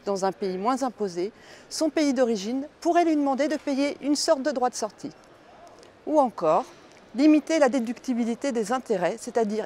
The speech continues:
éviter que des profits échappent à l'impôt parce qu'ils seraient faits dans un autre pays.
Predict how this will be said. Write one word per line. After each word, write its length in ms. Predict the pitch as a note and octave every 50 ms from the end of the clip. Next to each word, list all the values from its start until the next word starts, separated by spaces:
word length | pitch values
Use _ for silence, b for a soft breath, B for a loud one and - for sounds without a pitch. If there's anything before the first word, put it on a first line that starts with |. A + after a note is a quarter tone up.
| - -
éviter 500 | C#4 C#4 A#3 B3+ A#3+ - - A3+ A3 A#3+ - -
que 60 | A3
des 140 | G3+ F3 G3
profits 420 | - - F#3 D#3+ - - A3 G3 - -
échappent 360 | G#3+ - - - A#3+ B3 -
à 60 | A3+ G3+
l'impôt 380 | F#3+ F#3 F3+ - - B3+ C4+ - - -
parce 220 | C4+ C#4 A#3+ -
qu'ils 140 | - C#4 B3
seraient 440 | - - - G#3+ G3 F3+ G3 G3+ A#3 - B B B
faits 280 | B - - B3+ A#3+ A3
dans 200 | G3+ G#3+ F#3+ -
un 100 | G3 G3
autre 220 | F#3+ - - -
pays. 260 | - - F#3 D#3+ C#3+